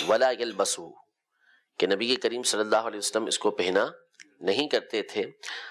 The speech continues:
تو بعض نے یہ کہا کہ آپ علیہ الصلوۃ والسلام، آ، ہمیشہ اس کو نہیں پہنا کرتے تھے، کبھی کبھی پہنا کرتے تھے، یعنی عادتاً نبی کریم صلی اللہ علیہ وسلم کی، آ،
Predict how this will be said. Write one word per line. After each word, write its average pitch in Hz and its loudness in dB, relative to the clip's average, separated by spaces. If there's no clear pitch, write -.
تو 104 2
بعض 123 2
نے 160 0
یہ 160 2
کہا 110 0
کہ 110 0
آپ 113 2
علیہ 131 -8
الصلوۃ 123 0
والسلام، 117 0
آ، - 0
ہمیشہ 160 0
اس - -6
کو 123 0
نہیں 110 -2
پہنا 87 2
کرتے 71 -4
تھے، - -20
کبھی 135 2
کبھی 120 -2
پہنا 101 4
کرتے 73 -8
تھے، - -12
یعنی 95 0
عادتاً 127 0
نبی 123 0
کریم 120 -2
صلی 101 -2
اللہ 110 0
علیہ 107 -10
وسلم 110 -2
کی، 107 -6
آ، - 0